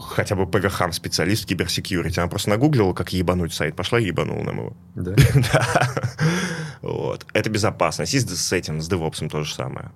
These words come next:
Speaker 1: У нас есть несколько бэкэндеров, и мы поняли, что просто нет компетенции девопсить.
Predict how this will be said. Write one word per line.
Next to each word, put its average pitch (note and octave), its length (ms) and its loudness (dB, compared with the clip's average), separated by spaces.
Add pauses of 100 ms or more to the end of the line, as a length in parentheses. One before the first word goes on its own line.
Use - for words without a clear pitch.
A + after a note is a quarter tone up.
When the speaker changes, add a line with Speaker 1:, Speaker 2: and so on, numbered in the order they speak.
Speaker 1:
У F2 40 -4
нас E2+ 160 -2
есть F2 180 -2
несколько D#2+ 220 -4
бэкэндеров, F#2+ 720 -2 (120)
и F2+ 100 -6
мы F2 140 -2
поняли, E2+ 340 -2
что D2 300 -10
просто F2 340 -4
нет D#2+ 160 -4
компетенции D#2 760 -8
девопсить. - 640 -8